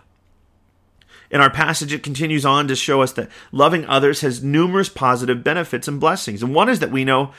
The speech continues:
uh, we have been born again and have eternal life if we love one another. In fact, John says we have an abiding and settled knowledge. Those are powerful words, that we are, that we have passed from spiritual death to eternal life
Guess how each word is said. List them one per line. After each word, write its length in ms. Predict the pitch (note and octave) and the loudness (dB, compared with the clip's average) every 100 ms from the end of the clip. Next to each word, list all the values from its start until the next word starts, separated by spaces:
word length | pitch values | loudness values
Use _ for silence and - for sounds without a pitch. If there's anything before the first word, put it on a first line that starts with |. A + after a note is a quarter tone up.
| - _ _ | -20 _ _
uh, 160 | A2 F#2+ | -2 -2
we 140 | C3+ D#3+ | 4 4
have 100 | C3+ | 4
been 180 | B2 | -2
born 220 | A#2+ C#3 D3+ | 2 0 0
again 300 | C3 A#2 A#2 | 0 0 -2
and 160 | A#2+ | -4
have 400 | C3+ C3+ C3 - | -2 2 2 0
eternal 420 | B2 - B2 A2+ | -10 -8 -4 -2
life 380 | A2+ D#3+ C#3+ - | 2 2 0 -6
if 160 | - - | -12 -8
we 60 | C3+ | 0
love 240 | D#3+ F#3 | 0 0
one 160 | A2+ F#2+ | -4 -8
another. 380 | F2+ - G#2+ _ _ _ _ _ - | -10 -14 -18 _ _ _ _ _ -14
In 80 | |
fact, 260 | C3+ F3 E3+ | -2 -2 0
John 280 | D#3+ E3+ F#3 | 2 2 2
says 260 | D#3+ C#3+ - - | 0 -2 -4 -12
we 120 | D3 | 2
have 160 | E3 D3+ | 4 4
an 60 | C#3 | 0
abiding 580 | A2 C3 C3+ E3 F3 | 2 4 4 4 0
and 200 | - B2+ | -4 -8
settled 600 | G#2+ - D3 D#3+ E3 C3+ | -6 -6 -2 2 2 0
knowledge. 720 | C3 C#3 D#3+ A#2+ G2+ - - _ _ | 0 4 4 2 -4 -14 -18 _ _
Those 140 | - E3+ | -4 -4
are 60 | |
powerful 520 | C3 - D3+ F3+ - E3+ | -4 0 4 4 2 -2
words, 600 | D3+ E3+ B2+ - - _ _ _ _ _ _ _ | 0 0 -2 -8 -18 _ _ _ _ _ _ _
that 120 | - B2+ | -2 4
we 160 | D#3+ | 6
are, 120 | D#3 - | 6 4
that 200 | C#3 A#2+ | -2 2
we 100 | C#3+ | 2
have 160 | A2+ | 2
passed 420 | - D#3+ E3+ E3 | -2 0 0 -2
from 220 | - A2+ G2+ | -6 -6 -6
spiritual 560 | - - F#3 G3+ F#3+ | -10 -4 -2 -2 -4
death 500 | E3 - A2 G#2+ G#2+ _ _ _ | -6 -4 -4 -4 -10 _ _ _
to 180 | - D3 | -4 -2
eternal 460 | A#2+ - D3+ D#3 C#3+ | 0 -4 -4 -2 0
life 400 | A2+ G2+ - | -2 -2 -12